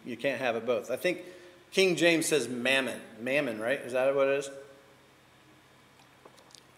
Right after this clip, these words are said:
Nobody? Nobody? Yeah? All right. So I love this devotional from Tony Evans. It says this, "The dominant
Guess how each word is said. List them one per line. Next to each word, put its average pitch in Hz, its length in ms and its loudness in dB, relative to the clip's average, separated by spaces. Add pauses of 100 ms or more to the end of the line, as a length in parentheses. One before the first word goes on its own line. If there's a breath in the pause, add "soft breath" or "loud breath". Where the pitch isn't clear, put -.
(200)
Nobody? 110 320 -2 (340)
Nobody? 107 220 -12 (480)
Yeah? 110 140 -6 (340)
All 107 100 -4
right. 107 180 -4 (1000 loud breath)
So 180 140 10
I 185 40 12
love 262 300 12
this 277 140 8
devotional 180 800 10
from 139 240 0
Tony 147 360 6
Evans. 107 460 2 (1400 loud breath)
It 170 100 10
says 202 300 12
this, 165 200 10
"The 151 160 0
dominant 262 680 6